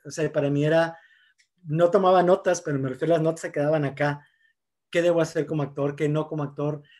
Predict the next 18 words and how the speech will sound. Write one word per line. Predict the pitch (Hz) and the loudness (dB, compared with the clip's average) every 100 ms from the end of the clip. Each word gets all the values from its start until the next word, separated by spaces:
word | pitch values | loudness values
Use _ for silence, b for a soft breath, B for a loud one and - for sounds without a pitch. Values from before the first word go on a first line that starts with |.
| b | b
Eh, | 151 135 135 135 - | 0 4 4 2 -12
ver | 151 135 151 165 | -6 0 0 0
qué, | 160 156 170 | -2 -2 -2
cómo | 156 170 | -4 -4
se | 170 | -2
desarrollaba, | 151 151 131 131 143 147 | -2 -4 -4 -2 -2 -2
cómo | 151 147 | -6 -8
se | 160 | -10
desenvolvía. | 143 143 131 127 139 147 143 b b b b _ | -12 -10 -8 -6 -2 -2 -4 b b b b _
Eh, | 175 135 139 160 | -8 -8 -8 -6
ahora | 139 | -4
sí | 160 175 | -2 -4
que | 175 | -6
tomar | 147 139 151 _ | -4 -2 -4 _
tips | 185 185 - | -6 -6 -10
de | - 139 | -8 -8
su | 139 | -10
trabajo | - 131 139 143 180 185 | -10 -4 -2 -4 -6 -20